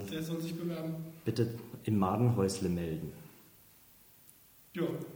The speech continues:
Speaker 2: Ja, und was ich vorhin kurz noch erzählt habe, als, äh, ich dann den Faden verlor, weil das Telefon klingelte, ähm, die kurze Erwähnung eben von der Apfelmuse und der Saarland-Fraktion,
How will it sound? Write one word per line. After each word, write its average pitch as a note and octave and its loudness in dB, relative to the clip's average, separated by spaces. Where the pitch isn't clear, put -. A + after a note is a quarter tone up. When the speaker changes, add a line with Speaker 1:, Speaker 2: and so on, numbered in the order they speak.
Speaker 2:
Ja, G#2+ 4
und A2+ 4
was A#2 4
ich A#2 4
vorhin C3 6
kurz - 4
noch C3+ 4
erzählt C#3 4
habe, C3+ 6
als, A#2+ 2
äh, A#2 8
ich A#2+ -2
dann A2+ 6
den A2 4
Faden B2 6
verlor, B2+ 6
weil A2+ 6
das A2+ 2
Telefon C#3 4
klingelte, A2+ 4
ähm, A2+ 2
die A#2 -4
kurze B2 2
Erwähnung B2+ 6
eben A#2+ 4
von A#2 2
der G#2 0
Apfelmuse C3+ 6
und A#2+ 6
der A2 6
Saarland-Fraktion, C3 4